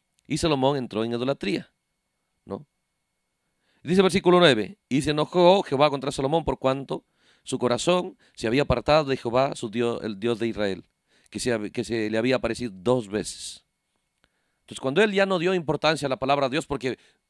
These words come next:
no viene el diablo y empieza a, con sus lisonjas. "Tú eres sabio, ¿para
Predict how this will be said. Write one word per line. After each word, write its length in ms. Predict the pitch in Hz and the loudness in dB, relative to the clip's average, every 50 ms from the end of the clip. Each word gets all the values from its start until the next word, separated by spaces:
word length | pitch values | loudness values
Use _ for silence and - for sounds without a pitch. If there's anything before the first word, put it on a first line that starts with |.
| _ _ | _ _
no 160 | _ - 131 | _ -6 -6
viene 220 | 135 - 147 151 147 | -4 -4 -4 -4 -2
el 40 | 135 | 2
diablo 300 | 151 165 165 151 143 131 | 4 4 4 4 2 -2
y 80 | 127 | -2
empieza 480 | 127 120 113 156 143 135 139 123 113 - - | -2 -2 -2 -4 -2 0 0 0 0 -2 -6
a, 120 | - 110 | -12 -8
con 160 | - 131 120 | -6 -6 -8
sus 240 | 110 - 127 113 104 | -6 -8 -8 -8 -8
lisonjas. 580 | 110 117 - 156 165 147 - 90 85 - - _ _ _ _ _ _ _ _ | -10 -6 -6 -4 -6 -6 -8 -12 -16 -16 -18 _ _ _ _ _ _ _ _
"Tú 80 | - | -16
eres 160 | 120 117 - - | -14 -14 -12 -8
sabio, 320 | - - 139 123 131 143 | -4 -4 -4 -4 -4 -12
¿para 220 | - - - 165 | -12 -12 -10 -10